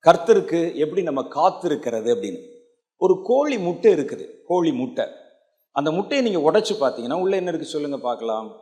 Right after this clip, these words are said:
ஒரு வெள்ளை கரு இருக்குது, மஞ்சள் கரு இருக்கு. ஒரு கோழி இருப்பதற்கான ஏதாவது அடையாளம் இருக்குதா உள்ள? ஒரு மூக்கு கீக்கு, காலு, ஒரு ரெக்க துண்டு, முடி, ஒண்ணுமே இல்லையா?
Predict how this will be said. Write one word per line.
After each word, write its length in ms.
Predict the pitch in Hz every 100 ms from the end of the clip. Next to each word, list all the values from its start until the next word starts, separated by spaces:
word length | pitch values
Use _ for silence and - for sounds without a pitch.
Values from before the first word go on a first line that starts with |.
| _ _ _ - _ _ _ _ _ -
ஒரு 160 | 151
வெள்ளை 360 | 147 185 226 220
கரு 260 | 170 165
இருக்குது, 500 | 175 151 131 139 131 - - - -
மஞ்சள் 400 | 127 170 190 190
கரு 200 | 147 131
இருக்கு. 320 | 120 - 85 - _ _ _ _ _ _ -
ஒரு 260 | 170 170 -
கோழி 320 | 220 277 269
இருப்பதற்கான 560 | 226 220 214 202 202
ஏதாவது 280 | 190 180 190
அடையாளம் 340 | 160 190 196 180
இருக்குதா 260 | 175 175
உள்ள? 360 | 170 170 190 269 - - - - _
ஒரு 140 | - 160
மூக்கு 320 | 165 175 156
கீக்கு, 420 | 151 160 156 156
காலு, 400 | - 151 156 151 - - - - _ _ _ _ _ _ _
ஒரு 240 | - 143 160
ரெக்க 220 | 160 202
துண்டு, 560 | 165 170 175 180 - - _ _ _
முடி, 240 | 147 165 180 - - - _ _ _ _ _ _ _ _ _ _ _ _ _ -
ஒண்ணுமே 280 | 175 202
இல்லையா? 240 | 175 123